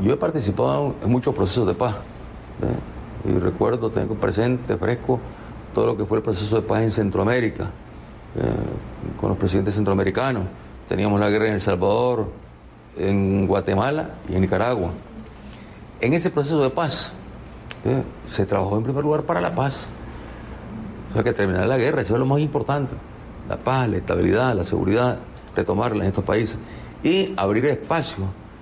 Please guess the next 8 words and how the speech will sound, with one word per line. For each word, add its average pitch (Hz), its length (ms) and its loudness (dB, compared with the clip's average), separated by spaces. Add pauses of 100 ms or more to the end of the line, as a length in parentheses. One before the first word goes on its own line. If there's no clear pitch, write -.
(140)
a - 120 0
las 98 160 0
fuerzas 113 320 2
políticas 151 440 2
que 101 100 2
están 117 280 0
incluso 127 520 2 (240)
prohibidas 127 500 2